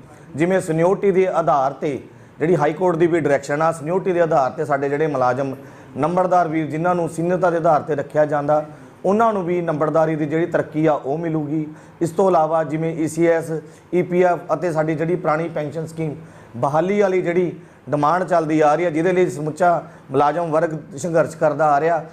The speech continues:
ਸਾਨੂੰ ਹੁਣ ਪੂਰਨ ਆਸ ਆ ਜਿਹੜੇ ਸਾਡੇ ਸਮਾਜ ਦੀ ਬੁਲੰਦ ਆਵਾਜ਼ ਆ, ਸਾਡੇ ਕੌਮ ਦੇ ਰਤਨ ਨੇ ਸ਼੍ਰੀ ਚੰਦਨ ਗਰੇਵਾਲ ਜੀ,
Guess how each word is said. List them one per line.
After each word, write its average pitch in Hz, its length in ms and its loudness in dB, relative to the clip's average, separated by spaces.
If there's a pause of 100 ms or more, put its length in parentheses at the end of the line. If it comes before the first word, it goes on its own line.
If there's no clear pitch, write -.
(240)
ਸਾਨੂੰ 170 220 0
ਹੁਣ 180 140 -4
ਪੂਰਨ 175 340 0
ਆਸ 151 400 2
ਆ 139 220 0 (220)
ਜਿਹੜੇ 156 180 0
ਸਾਡੇ 151 240 -2
ਸਮਾਜ 139 440 0
ਦੀ 156 100 -6
ਬੁਲੰਦ 151 360 -2
ਆਵਾਜ਼ 139 480 2
ਆ, 123 140 -2 (280)
ਸਾਡੇ 156 200 0
ਕੌਮ 165 360 0
ਦੇ 165 100 4
ਰਤਨ 165 280 2
ਨੇ 156 220 -4 (280)
ਸ਼੍ਰੀ 165 180 2
ਚੰਦਨ 160 340 0
ਗਰੇਵਾਲ 147 440 2
ਜੀ, 151 260 -4